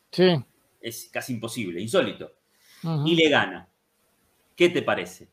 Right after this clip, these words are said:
Speaker 2: Bueno, en la revancha Ali, este, recupera la corona. ¿Pero qué me decías de Spinks?
Speaker 1: No, justamente eso, que se me había venido a la mente que había sido campeón olímpico, este,
Speaker 2: Sí,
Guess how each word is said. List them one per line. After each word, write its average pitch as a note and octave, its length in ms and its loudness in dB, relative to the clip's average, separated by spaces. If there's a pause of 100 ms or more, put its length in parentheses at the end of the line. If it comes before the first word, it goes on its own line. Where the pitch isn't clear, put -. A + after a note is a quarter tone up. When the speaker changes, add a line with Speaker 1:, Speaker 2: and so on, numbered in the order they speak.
(260)
Speaker 2:
Bueno, B2+ 220 2
en A2+ 140 0
la A2+ 100 0
revancha B2 520 2
Ali, A2 580 -4 (220)
este, E2+ 580 -14
recupera F#2 400 -6
la E2+ 120 -6
corona. D#2+ 340 -14
¿Pero C#3 180 -2
qué F#3 100 2
me G3+ 100 -2
decías F3 240 -4
de C#3+ 60 -10
Spinks? F#3+ 480 -6 (640)
Speaker 1:
No, B3 200 12
justamente A#3+ 680 10
eso, F#3 460 10
que D#3+ 240 6
se D#3 160 -4
me D#3+ 80 2
había G3 200 8
venido G3+ 220 8
a F#3+ 40 8
la F3+ 100 6
mente F#3+ 300 4
que E3 80 4
había E3+ 180 8
sido F3+ 300 2
campeón D#3 340 0
olímpico, F3 720 0
este, D3 360 -10
Speaker 2:
Sí, A3 500 -4